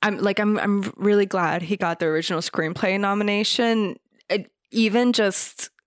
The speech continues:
not only in comparison to this other stuff, but also just, like, I do think that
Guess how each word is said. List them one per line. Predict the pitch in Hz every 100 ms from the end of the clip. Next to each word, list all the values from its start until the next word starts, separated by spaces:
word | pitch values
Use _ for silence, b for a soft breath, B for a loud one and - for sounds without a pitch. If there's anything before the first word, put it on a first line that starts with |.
| _ -
not | 214
only | 214 240 226 202
in | 196
comparison | - 202 - 175 185 - 185
to | 190
this | 170 165
other | 160 170
stuff, | 190 - 240 254 - B B B B -
but | 196
also | - 190 - 240 240
just, | 226 208 -
like, | 190 -
I | 180
do | 175 196 196
think | - 233 233
that | - 185 156 -